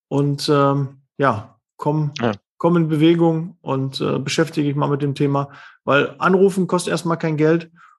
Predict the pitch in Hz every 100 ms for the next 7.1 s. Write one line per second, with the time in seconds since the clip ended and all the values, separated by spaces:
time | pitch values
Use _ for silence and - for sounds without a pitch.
0 | _ - 147 135 151 - 151 151 143 143
1 | 151 139 139 147 135 143 143 135 139 131
2 | - 143 143 147 139 135 - 139 131 135
3 | 131 - 135 131 131 131 - - - _
4 | _ 120 120 120 120 127 120 123 123 -
5 | 139 151 151 147 165 175 170 165 160 156
6 | 151 - _ - 156 151 - 170 214 233
7 | -